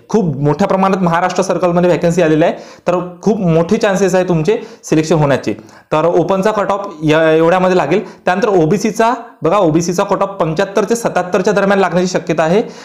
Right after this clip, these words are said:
अ, त्यामध्ये गेल्या वर्षीचा cut ऑफ हा सत्याहत्तर होता आणि vacancy होत्या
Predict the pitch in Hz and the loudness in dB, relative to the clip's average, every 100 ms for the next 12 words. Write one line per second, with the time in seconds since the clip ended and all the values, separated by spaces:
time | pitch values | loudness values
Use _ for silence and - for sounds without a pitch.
0 | - - 143 156 160 160 156 165 175 196 | -8 -2 2 2 2 0 0 0 0 -2
1 | 196 - 135 160 180 170 175 196 185 - | -4 -6 -2 2 2 2 0 0 0 0
2 | 190 185 160 170 170 190 170 202 - - | -2 -2 -2 -4 -2 -2 0 -2 -4 -12
3 | - 147 180 165 147 180 180 190 180 | -8 -4 0 0 2 0 0 0 0